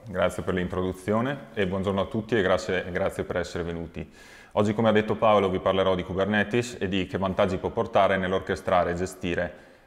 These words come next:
i servizi azien-, aziendali. Ehm, prima di tutto vorrei parlare del contesto in cui introdurre Kubernetes.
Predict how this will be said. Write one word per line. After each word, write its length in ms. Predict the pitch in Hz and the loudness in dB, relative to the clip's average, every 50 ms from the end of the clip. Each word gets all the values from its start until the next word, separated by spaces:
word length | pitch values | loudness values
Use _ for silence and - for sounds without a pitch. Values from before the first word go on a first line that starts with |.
| _ _ | _ _
i 60 | - 104 | -10 -8
servizi 420 | - - 98 90 95 90 - 95 | -2 -2 0 0 0 -2 0 -2
azien-, 340 | 87 82 87 85 85 82 80 | -2 -2 -2 -4 -4 -6 -4
aziendali. 600 | - 95 90 82 87 85 82 82 82 82 85 82 80 - - - - _ _ _ _ _ _ _ _ _ _ _ _ _ _ _ _ _ _ _ _ _ _ _ _ _ _ _ _ _ _ _ _ _ _ _ _ _ | -4 -4 -2 -2 -4 -4 -2 -2 -2 -4 -4 -8 -12 -14 -20 -20 -20 _ _ _ _ _ _ _ _ _ _ _ _ _ _ _ _ _ _ _ _ _ _ _ _ _ _ _ _ _ _ _ _ _ _ _ _ _
Ehm, 600 | - 107 101 98 98 92 92 92 95 98 92 90 - - - - - _ _ _ _ _ _ _ _ _ _ _ _ _ _ | -4 -2 0 2 2 0 0 -2 -2 -4 -4 -6 -10 -16 -20 -20 -20 _ _ _ _ _ _ _ _ _ _ _ _ _ _
prima 240 | - 131 131 127 117 | -6 -2 0 2 2
di 160 | 110 104 104 | 2 0 0
tutto 680 | - 139 143 143 - - 165 156 151 - - - - - - | 0 -2 -4 -4 -2 0 2 2 2 0 -4 -12 -18 -14 -12
vorrei 300 | 110 101 107 110 113 107 104 | -6 -4 0 2 2 2 4
parlare 360 | 110 101 101 101 104 104 95 | 2 4 4 4 4 4 2
del 160 | 95 98 92 | 0 -2 -4
contesto 680 | - - 98 95 87 - 101 104 - - - 120 117 - | -4 -4 -4 -4 0 0 0 0 0 -2 0 0 0 0
in 120 | 101 95 | -2 -6
cui 140 | 92 - 98 | -4 -4 -4
introdurre 480 | 95 85 95 92 90 87 90 92 92 90 | -4 -2 -4 -4 -2 -2 0 -2 -2 -2
Kubernetes. 800 | - 90 85 90 87 87 85 82 - - 117 - - - - | -4 -4 -6 -4 -4 -6 -8 -8 -4 -6 -6 -6 -6 -16 -20